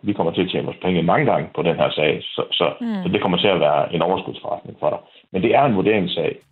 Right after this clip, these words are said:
Speaker 2: Ja.
Speaker 1: Øh, og nogen skal jo bare have et lille skub i den rigtige retning, og så kan de gøre rigtig meget selv, og vil gerne bruge tiden, øh,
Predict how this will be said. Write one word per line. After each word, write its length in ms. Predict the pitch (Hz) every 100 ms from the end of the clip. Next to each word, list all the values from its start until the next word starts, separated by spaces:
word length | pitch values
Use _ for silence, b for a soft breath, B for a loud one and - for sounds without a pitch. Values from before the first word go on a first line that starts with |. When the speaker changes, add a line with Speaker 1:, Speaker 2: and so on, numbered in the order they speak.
| -
Speaker 2:
Ja. 140 | 214 190 -
Speaker 1:
Øh, 220 | 82 80 -
og 120 | 92
nogen 460 | 101 139 156 110 - _ _ _ _ _ _ _
skal 180 | - 98
jo 60 | 95
bare 180 | 104 117
have 120 | 107
et 60 |
lille 280 | 104 135 120
skub 260 | - 120 120
i 40 |
den 120 | 107
rigtige 260 | 87 - 101
retning, 320 | 87 - 78
og 60 | 80
så 80 | 113
kan 120 | 113
de 60 |
gøre 200 | - 107 113 - _ _ -
rigtig 200 | - 85
meget 220 | 82 87
selv, 200 | - 151 -
og 280 | - - -
vil 140 | 82 85
gerne 200 | 117 139
bruge 160 | 104
tiden, 320 | 98 107 98 78
øh, 260 | - 60